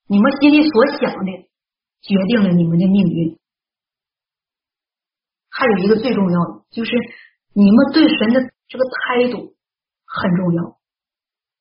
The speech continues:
这个态度决定了你们最终是走向灭亡，还是走进了神为你预备美好的归宿里。这个态度很重要。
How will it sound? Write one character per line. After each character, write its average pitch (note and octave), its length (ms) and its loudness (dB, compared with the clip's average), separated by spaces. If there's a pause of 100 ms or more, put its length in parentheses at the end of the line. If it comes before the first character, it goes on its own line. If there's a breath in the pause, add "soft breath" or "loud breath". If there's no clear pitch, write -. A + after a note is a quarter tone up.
(200)
这 C4+ 100 0
个 B3 140 4
态 C4+ 360 0
度 - 320 -4 (200)
决 G3 280 -4
定 A#3+ 140 2
了 G3 140 0
你 F3 100 -2
们 F3 320 -4
最 G#3 220 0
终 F#3 320 -4 (260)
是 - 100 -18 (220)
走 F3 160 -4
向 G3+ 240 0
灭 A#3 140 2
亡， E3+ 420 -4 (400)
还 E3 340 -6
是 - 400 -6 (220)
走 F#3+ 140 -6 (140)
进 G#3 140 -2
了 F3+ 120 2
神 F3 360 0
为 F#3+ 140 0
你 E3+ 100 2
预 F3+ 220 2
备 F3+ 160 -4
美 E3 220 -4
好 E3+ 160 -6
的 E3+ 80 -14
归 E3+ 180 -2
宿 E3+ 160 -10
里。 - 220 -20 (1300)
这 A#3+ 100 -4
个 G#3+ 160 2
态 - 260 -2
度 G#3 100 2
很 G3 200 -2
重 F3+ 180 0
要。 F3 280 -2